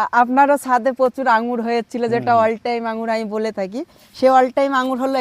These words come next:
Speaker 1: এটা।
Speaker 2: এটা?
Speaker 1: হ্যাঁ, এটা। যেটা আমি তিনশো টাকা করে সেল করি, যে আঙুর গাছ হাবিব ভাইও ইনা-, যে চ্যানেলে ভিডিও হচ্ছে, ইনিও তিনশো টাকা দিয়ে কিনে বসিয়েছিল
Speaker 2: হুম।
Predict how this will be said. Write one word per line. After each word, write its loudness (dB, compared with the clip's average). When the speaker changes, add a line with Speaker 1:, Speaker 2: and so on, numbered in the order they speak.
Speaker 1:
এটা। -8
Speaker 2:
এটা? -10
Speaker 1:
হ্যাঁ, -2
এটা। -4
যেটা 0
আমি -2
তিনশো -4
টাকা 0
করে -4
সেল -6
করি, -2
যে 0
আঙুর -4
গাছ 2
হাবিব -6
ভাইও 2
ইনা-, -2
যে -2
চ্যানেলে -2
ভিডিও -4
হচ্ছে, -6
ইনিও -6
তিনশো -6
টাকা -2
দিয়ে -2
কিনে -6
বসিয়েছিল -8
Speaker 2:
হুম। -10